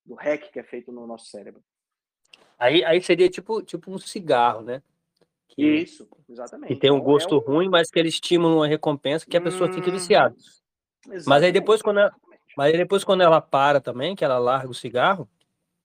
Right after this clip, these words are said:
Speaker 2: esse, esse, essa memória, sei lá, ela, ela dá uma, uma apagadinha, né?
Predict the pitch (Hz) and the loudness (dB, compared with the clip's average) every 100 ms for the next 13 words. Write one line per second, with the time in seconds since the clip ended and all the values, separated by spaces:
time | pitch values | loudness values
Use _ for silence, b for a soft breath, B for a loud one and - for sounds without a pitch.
0 | _ - 131 - 151 143 143 143 - 147 | _ -4 -2 -2 -2 -2 -2 -4 -4 -4
1 | 143 123 113 - 135 127 107 120 127 - | -4 -2 -4 -4 -2 -2 0 2 2 -2
2 | 107 117 147 160 175 - 151 147 147 180 | -4 0 4 4 2 2 2 4 2 4
3 | 208 233 - - - 190 196 247 247 262 | 2 2 -4 -8 -4 -2 0 -2 0 0
4 | 196 175 131 143 | 0 -4 -4 -6